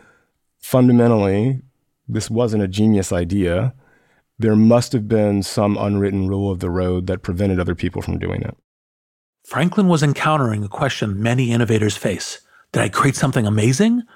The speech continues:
Speaker 2: or did I just break an unspoken taboo? In Hollywood,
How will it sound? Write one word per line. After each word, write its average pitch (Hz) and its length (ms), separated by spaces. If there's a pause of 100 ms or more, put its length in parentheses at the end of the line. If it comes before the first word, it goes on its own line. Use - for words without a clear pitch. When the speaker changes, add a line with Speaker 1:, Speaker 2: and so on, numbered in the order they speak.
(120)
Speaker 2:
or 117 140
did 107 160
I 104 100
just 120 380
break 117 260
an 98 100
unspoken 110 600
taboo? 104 540 (600)
In 113 100
Hollywood, 104 600